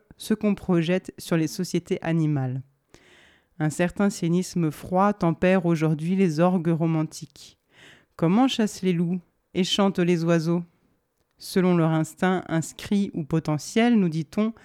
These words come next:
ce qui doit, en contre-champ, nous enseigner comment l'homme, animal social comparable, démontre par ses conduites sociales les programmes génétiques qui le gouvernent.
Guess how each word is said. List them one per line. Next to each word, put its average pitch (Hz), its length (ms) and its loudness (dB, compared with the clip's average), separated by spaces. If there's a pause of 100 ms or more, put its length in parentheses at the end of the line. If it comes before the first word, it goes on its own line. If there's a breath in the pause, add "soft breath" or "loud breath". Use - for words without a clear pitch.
(300 loud breath)
ce - 200 -4
qui 185 300 -6
doit, 190 420 0 (140)
en 175 120 0
contre-champ, 196 840 -2 (420 soft breath)
nous 190 220 2
enseigner 196 540 2
comment 185 400 2
l'homme, 175 480 4 (140)
animal 175 440 2
social 156 600 -4
comparable, 185 800 0 (400 soft breath)
démontre 208 580 2
par 175 240 -2
ses 170 160 -4
conduites 196 380 -2
sociales 175 680 -2 (180)
les 170 100 0
programmes 170 580 2
génétiques 196 680 -2
qui 175 140 -2
le 190 100 2
gouvernent. 143 640 -2